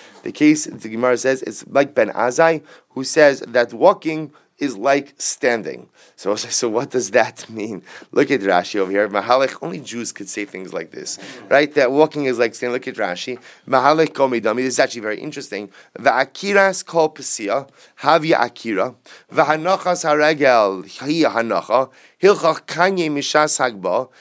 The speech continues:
V'chiyev misa bepsia basraisa ka'asile. So, both say, Rabbi Ben Azai says that essentially every single time you step, that's an akira, and every single time your foot comes to rest, that's a hanacha. Now, how according to Ben Azai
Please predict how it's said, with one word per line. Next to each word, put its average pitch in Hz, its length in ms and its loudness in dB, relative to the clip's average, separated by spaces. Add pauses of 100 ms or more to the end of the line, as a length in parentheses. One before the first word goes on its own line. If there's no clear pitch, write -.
(200)
V'chiyev 151 380 0
misa 160 460 0
bepsia 156 600 4
basraisa 143 720 0
ka'asile. 110 640 -4
So, - 140 -6
both 151 140 4
say, 123 240 2 (320)
Rabbi 139 420 2 (1040)
Ben 131 160 2
Azai 131 420 2
says 98 460 -4
that 110 180 -6
essentially 123 640 -8
every 156 240 -2
single 139 320 -4
time 117 320 -4
you 98 140 -12
step, 139 520 -2
that's 120 280 -4
an 104 60 -6
akira, 131 520 0 (380)
and 110 100 -2
every 139 200 0
single 131 220 -6
time 123 220 -4
your 107 80 -6
foot - 220 -10
comes 113 300 -10
to - 100 -8
rest, 135 340 0 (280)
that's 120 240 0
a 113 40 -10
hanacha. 101 480 -6
Now, 104 220 -2 (180)
how 156 280 2
according 139 340 0
to 117 100 -6
Ben 107 180 -4
Azai 98 540 -2